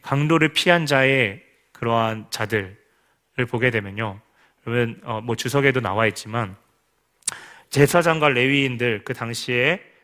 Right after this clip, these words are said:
시체를 만지면 부정하다라고 하는 그 부분에 있어서 이 강도 만난 자를 다시 만약에 만난다고 했을 때 할 말을 이미 준비했을 거라는 생각을 하게 됩니다.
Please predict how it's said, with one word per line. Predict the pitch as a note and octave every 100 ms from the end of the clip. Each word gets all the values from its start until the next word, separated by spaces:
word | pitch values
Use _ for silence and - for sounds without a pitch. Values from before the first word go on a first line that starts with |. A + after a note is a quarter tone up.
| _ _ _ B2+
시체를 | - - - F3 E3+
만지면 | C#3 A2+ A#2+ C3 B2+ A#2+ G#2 G2
부정하다라고 | - A2+ C3 A#2 A2+ G#2+ F#2 G#2 A2
하는 | G#2+ G#2+
그 | -
부분에 | G#2+ G#2 A2+ A2
있어서 | F#2+ F#2+ - A2+ G2+ _ - - _ _ _
이 | C3+ C#3+
강도 | - C3+ D#3+
만난 | D#3+ D#3
자를 | C#3+ C#3
다시 | B2+ C3+ - F3
만약에 | C#3 C3+ C3
만난다고 | A2+ G#2+ B2+ A#2+ A2+
했을 | A#2+ B2
때 | A2 A2+ C3 G3+ - _ _ _ _ _ _ _ _
할 | - G#3 G#3
말을 | C3 A2+ B2+
이미 | G#2+ A#2+
준비했을 | - A2+ A2+ A#2 - A#2+
거라는 | A2 G#2+ G#2
생각을 | G2+ A#2+ A2 G#2 F#2+
하게 | G#2+ G#2+ F#2+
됩니다. | G#2 F#2+ F#2 F2